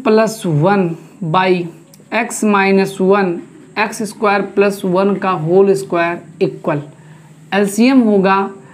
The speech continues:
x minus one और एक्स स्क्वायर प्लस वन का होल स्क्वायर। ए कितना बचेगा, एक्स स्क्वायर प्लस वन,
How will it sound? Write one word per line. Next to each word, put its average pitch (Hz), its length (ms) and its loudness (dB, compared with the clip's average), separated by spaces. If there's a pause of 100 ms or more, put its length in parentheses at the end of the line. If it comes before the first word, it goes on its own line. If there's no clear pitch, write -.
(300)
x 247 260 -4
minus 208 500 2 (120)
one 190 400 2 (360)
और 175 480 -2
एक्स 233 220 -4
स्क्वायर 196 460 -2
प्लस 190 440 -4
वन 202 220 2
का 208 140 0
होल 160 400 -4
स्क्वायर। - 720 -10
ए 254 320 2 (640)
कितना 247 300 2
बचेगा, 220 580 2
एक्स 226 220 -2
स्क्वायर 220 380 2
प्लस 240 480 -4
वन, 160 440 2